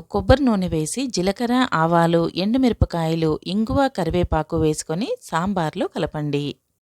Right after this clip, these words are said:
తర్వాత సన్నగా తరిగి పెట్టుకున్న కొత్తిమీర చల్లుకొని సన్నని మంట మీద ఐదు నిమిషాలు ఉడికించి స్టవ్ ఆఫ్ చేసుకుంటే ఎంతో రుచికరమైన ఉడిపి స్టైల్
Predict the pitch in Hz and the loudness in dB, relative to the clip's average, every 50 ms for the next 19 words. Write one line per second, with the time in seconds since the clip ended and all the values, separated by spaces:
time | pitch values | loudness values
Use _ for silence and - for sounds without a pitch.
0 | _ _ - 196 190 208 254 277 285 277 - 269 - 180 160 170 202 240 247 285 | _ _ -8 -8 -6 -4 -4 -6 -6 -6 -8 -10 -8 -6 -6 -4 -2 -2 -2 -4
1 | 285 277 - 190 170 170 185 - 190 175 - 180 - 180 175 175 170 165 - 175 | -4 -4 -4 -4 -4 -4 -4 -6 -6 -8 -8 -8 -6 -6 -4 -4 -4 -6 -4 -6
2 | 170 - - 247 262 262 233 202 - 196 175 160 170 - - 180 175 220 302 403 | -6 -4 -2 -2 -2 0 -2 -4 -4 -4 -4 -4 -4 -4 -4 -2 -2 -2 -2 -2
3 | - - - 208 175 180 214 269 294 277 226 196 175 160 - 170 170 165 165 160 | -6 -8 -6 -4 -2 0 2 2 2 2 2 0 -2 -4 -4 -4 -2 -2 -2 0
4 | 165 160 156 - - - 180 202 196 202 196 185 170 165 - - 277 277 277 208 | -2 -2 -2 -2 -4 -4 -4 -2 -2 -2 -4 -4 -4 -4 -4 -4 -4 -4 -2 -2
5 | 165 156 170 - 170 160 160 - 330 427 - - - 180 170 180 226 262 269 - | -2 -4 -4 -6 -10 -12 -10 -8 -6 -6 -6 -4 -4 -4 -4 -2 -4 -4 -4 -4
6 | - - 170 165 - - - 165 156 147 165 160 160 175 - - - - _ _ | -4 -6 -6 -6 -8 -8 -8 -8 -6 -6 -4 -4 -4 -6 -8 -14 -20 -20 _ _
7 | - 170 175 208 240 - - 311 311 269 220 - - 196 - 180 170 175 160 160 | -6 -4 -4 -4 -6 -6 -6 -6 -4 -4 -6 -6 -8 -10 -8 -6 -6 -6 -4 -4
8 | 156 165 175 233 330 - - - 180 175 240 - 311 294 - - - 165 156 156 | -4 -4 -4 -6 -6 -8 -8 -10 -8 -8 -8 -8 -6 -6 -8 -8 -8 -8 -8 -8